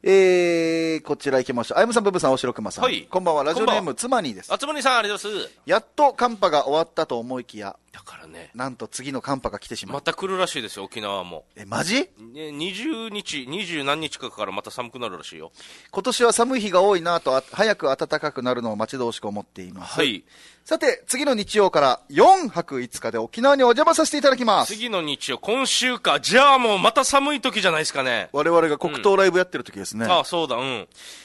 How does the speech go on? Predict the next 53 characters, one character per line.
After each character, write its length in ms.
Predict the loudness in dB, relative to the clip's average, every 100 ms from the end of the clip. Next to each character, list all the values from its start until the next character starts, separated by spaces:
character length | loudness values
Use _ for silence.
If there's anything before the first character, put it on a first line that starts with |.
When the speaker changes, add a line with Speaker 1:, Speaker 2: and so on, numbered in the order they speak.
| _
Speaker 1:
え 200 | 2 2
ー、 40 | 4
小 240 | 4 4
売 120 | 4
島、 200 | 2 -4
小 300 | -2 4 6
売 160 | 6 0
島 220 | -2 0
や 140 | 4 6
恩 160 | 6
納 120 | 2 2
村 160 | 2
で 100 | 2
の 120 | 0 2
カ 140 | 4
ヤ 100 | 4
ッ 20 |
ク 160 | 2 -2
な 120 | 0
ど 100 | 0
を 60 | -2
予 60 |
定 200 | -2 -4
し 80 | -4
て 100 | -4
お 100 | -6
り。 60 | -8
Speaker 2:
は 160 | -2 2
あ。 60 | 2 -2 -8 -10 -12 _ -20 -12
Speaker 1:
火 160 | 4 6
曜 180 | 8
オ 80 | 6
リ 120 | 2
ジ 140 | -4 -4
ン 80 | 0
ア 60 |
ワ 140 | 2 2
ー 20 |
で 80 | 0 0
教 100 | -2
え 60 |
て 120 | 0 -2
い 40 |
た 120 | 0
だ 80 | 0
い 60 | 0
た 80 | 0
ヤ 100 | 0
フ 140 | 0
ソ 120 | -4
天 200 | -4 -6
ぷ 140 | -6 -8
ら。 140 | -8